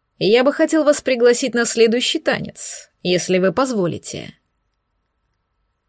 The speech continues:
И только я намеревалась дать отрицательный ответ,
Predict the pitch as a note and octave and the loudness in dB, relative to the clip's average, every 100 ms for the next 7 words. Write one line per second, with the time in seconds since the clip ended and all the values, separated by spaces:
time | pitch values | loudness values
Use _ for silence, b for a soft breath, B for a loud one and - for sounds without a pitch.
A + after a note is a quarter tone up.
0 | _ _ - C4 - F4 D#4+ D4 C#4 C4+ | _ _ -2 -2 0 0 2 0 0 0
1 | B3+ B3+ C4 C#4+ B3 G#3 F#3+ B3 A#3 - | 0 2 2 2 0 0 0 0 0 -4
2 | G3 A3 A3 - G#3 - F3 E3+ E3 A3 | 0 2 2 0 -2 0 -2 -2 -2 0
3 | C#4+ - | 0 -2